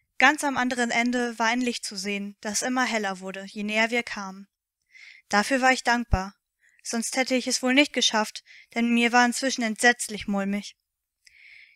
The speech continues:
Die Wände waren bekritzelt und eigenartig zerkratzt. Der Deckenputz war an einigen Stellen abgeblättert.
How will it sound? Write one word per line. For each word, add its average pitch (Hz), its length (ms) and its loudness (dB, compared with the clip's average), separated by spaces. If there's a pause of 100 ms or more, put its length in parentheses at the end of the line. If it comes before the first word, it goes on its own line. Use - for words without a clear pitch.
(100)
Die 247 100 0
Wände 294 260 6
waren 262 220 6
bekritzelt 233 640 0
und 214 200 -6
eigenartig 240 640 0
zerkratzt. - 640 -6 (440)
Der 233 80 2
Deckenputz 233 580 2
war 233 80 2
an 220 140 2
einigen 240 360 2
Stellen 233 300 -2
abgeblättert. 208 720 -6